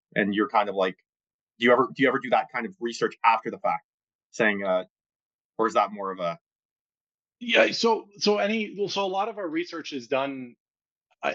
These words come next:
Speaker 2: in what's called, like, historical cases. So it's often not related to the patient's immediate management, but there might be just something interesting about that tumor. And we may look into the medical record to see how they have fared since. So we may look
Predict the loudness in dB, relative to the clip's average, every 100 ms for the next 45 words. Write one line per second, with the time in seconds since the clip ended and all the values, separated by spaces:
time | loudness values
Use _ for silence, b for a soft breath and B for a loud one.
0 | 4 6 6 6 4 2 2 2 2 2
1 | 0 -2 -4 0 0 -2 -4 -6 -2 -2
2 | -2 -6 -6 -4 -2 -2 _ _ _ _
3 | _ _ _ _ _ _ _ -2 0 2
4 | 2 0 -2 -2 -2 -4 -4 -2 -4 -6
5 | -10 -10 -2 -2 -2 -6 -6 -6 -6 -6
6 | -6 -6 -8 -10 -12 -8 -2 -2 0 4
7 | 4 4 0 -4 -6 -6 -8 -6 -6 -6
8 | -4 -2 2 0 -2 -6 -6 -4 -4 0
9 | 2 2 0 -2 -8 -12 _ _ _ _
10 | _ _ -4 0 2 4 2 2 -2 -2
11 | -4 -4 -10 -8 -4 2 2 2 0 2
12 | 0 -6 _ _ _ _ _ 0 2 2
13 | -2 -2 -6 -6 -8 -8 -8 -8 -4 2
14 | 2 4 2 -2 -6